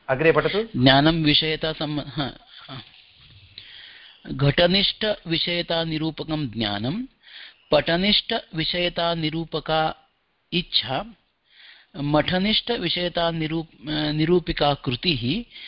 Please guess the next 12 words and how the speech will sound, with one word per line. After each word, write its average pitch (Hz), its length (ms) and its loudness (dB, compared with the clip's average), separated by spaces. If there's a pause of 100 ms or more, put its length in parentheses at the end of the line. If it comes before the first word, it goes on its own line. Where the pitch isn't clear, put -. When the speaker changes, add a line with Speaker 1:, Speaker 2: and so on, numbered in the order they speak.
(240)
Speaker 2:
इति, - 540 0
अ, 139 520 -2
शक्नुमः 156 840 -2
वक्तुम्। - 380 -6 (1160)
अत्र 143 240 2
Speaker 1:
हा, 180 60 6
तावत्। 135 240 4
Speaker 2:
घटनिष्ठविषयता, 180 1300 -2 (340)
हा। 110 140 -12 (1300)
घटनिष्ठविषयतानिरूपकं 165 2000 -2 (200)
ज्ञानं, 117 460 0 (1200)
पटनिष्ठविषयतानिरूप-, 160 2500 0